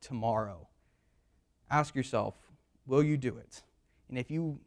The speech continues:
need reminded of the strength you have in Christ, you can come forward and pray. One of the deacons, pastors will be here to pray with you.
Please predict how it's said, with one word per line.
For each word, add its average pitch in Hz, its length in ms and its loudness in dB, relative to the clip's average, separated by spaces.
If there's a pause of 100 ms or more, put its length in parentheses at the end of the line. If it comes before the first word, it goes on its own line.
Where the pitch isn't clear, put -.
need 147 260 4
reminded 147 460 6
of 139 120 4
the 123 80 -8
strength 147 360 -4
you 120 80 -2
have 120 260 0 (640)
in 127 120 -4
Christ, - 580 2 (240)
you 147 120 4
can 151 160 -2
come 139 180 2
forward 139 300 6
and 120 120 -2
pray. 131 360 0 (500)
One 117 120 -8
of 113 40 -8
the 117 60 -6
deacons, 131 640 -2 (220)
pastors 123 680 -6 (260)
will 123 120 -12
be 117 140 -12
here 127 320 -2 (320)
to - 80 -14
pray 131 240 2
with 135 180 2
you. 135 280 4